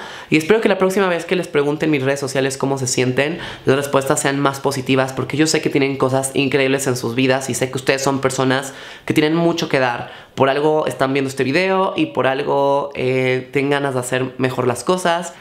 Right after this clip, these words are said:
Les mando un beso enorme y los veo en mi próximo video.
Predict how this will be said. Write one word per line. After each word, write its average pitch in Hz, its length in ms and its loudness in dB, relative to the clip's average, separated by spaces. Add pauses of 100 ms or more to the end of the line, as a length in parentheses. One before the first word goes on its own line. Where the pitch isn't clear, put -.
Les 147 140 2
mando 175 240 4
un 196 60 2
beso 180 200 2
enorme 175 460 0
y 151 120 -4
los 143 160 0
veo 139 80 -2
en 139 40 -2
mi 143 80 -2
próximo 131 380 -2
video. 113 380 -2